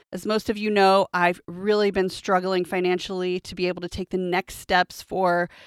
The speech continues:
my vision with FitFizz and having guests on the show and launching my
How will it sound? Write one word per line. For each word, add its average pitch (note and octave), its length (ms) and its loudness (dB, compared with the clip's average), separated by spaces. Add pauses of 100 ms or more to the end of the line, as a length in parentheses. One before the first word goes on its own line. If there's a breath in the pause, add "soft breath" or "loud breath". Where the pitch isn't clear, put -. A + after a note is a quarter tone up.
(360 loud breath)
my A3 140 4
vision A3+ 400 2
with G3 240 -2
FitFizz F3 600 0 (100)
and F3+ 300 2
having F#3+ 300 -2
guests G3 320 0
on G3 120 2
the F#3+ 80 -2
show F#3+ 420 4
and E3 140 -2
launching G3 420 2
my F3 260 0